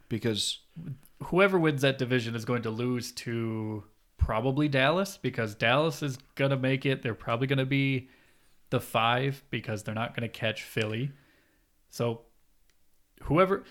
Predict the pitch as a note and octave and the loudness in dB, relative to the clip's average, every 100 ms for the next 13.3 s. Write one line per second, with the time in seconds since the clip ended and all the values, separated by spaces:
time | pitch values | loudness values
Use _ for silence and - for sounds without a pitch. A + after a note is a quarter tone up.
0 | - - G#3+ B3+ G3+ F3+ C#3+ B2 C3+ B2 | -20 2 6 6 4 2 2 4 6 6
1 | B2+ B2 B2+ - A#2+ A2+ A2 A2 A2 D#3 | 4 2 -2 2 2 2 -2 -6 -4 -6
2 | C#3 - A#2 G#2+ A#2 G#2+ G#2+ - - - | -8 0 0 0 -4 -8 -8 -8 -12 -14
3 | - _ - C3 - D3 C3+ C#3 C3+ B2 | -18 _ 2 2 2 -4 -2 -2 -2 -2
4 | A2 G#2+ - - A#2 A#2+ A#2+ - B2 - | -2 -2 -6 -6 0 0 0 0 0 0
5 | B2+ B2+ B2+ A2+ A2 A2+ A2+ G#2+ C#3 D3+ | 2 2 2 0 -2 -4 -6 -4 -4 -2
6 | D3+ C#3 C3+ C3 A#2 A2+ A2 - G#2+ A2+ | 2 2 2 -2 -2 -2 -2 -6 -6 0
7 | G#2+ G#2+ A#2+ C#3 - - _ _ B2 A2+ | 2 2 0 -2 -6 -10 _ _ -4 -4
8 | - A2+ G2+ B2 - - G#2+ A#2+ A2 G2 | -2 -2 -2 -6 -12 -12 -6 -2 -4 -6
9 | - C#3+ G2+ - - A2 G#2 - - A#2+ | -6 -2 0 -2 -6 -2 -2 -4 0 6
10 | B2 B2 C3 A2+ A2 G#2+ A2+ G2 G#2+ A2 | 6 6 2 0 -2 -2 -2 -2 -2 -2
11 | G#2+ - A2 G#2 - _ G2+ - A2 A#2 | -2 -4 -4 -4 -8 _ -10 -4 0 0
12 | - A2+ G#2+ G#2+ - - B2 A2 G2+ F2 | -2 -4 -4 -4 -4 -6 -6 -4 -4 -6
13 | E2+ G#2 | -8 -12